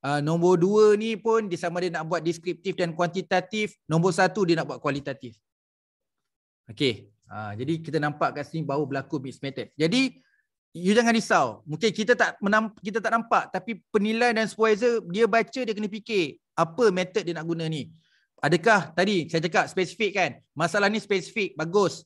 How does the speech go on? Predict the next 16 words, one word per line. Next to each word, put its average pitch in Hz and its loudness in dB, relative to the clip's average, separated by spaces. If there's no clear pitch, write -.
Masalah 170 -2
ni 180 -2
measurable, 180 -2
boleh 151 -2
diukur. 190 -2
Masalah 160 -6
ni 170 -2
boleh 170 0
dianalisis. 180 -4
Measure, 170 0
spesifik 196 -4
measure 190 -2
analisis 185 -4
tu 247 -6
metodologi 262 -2
lah. 277 -4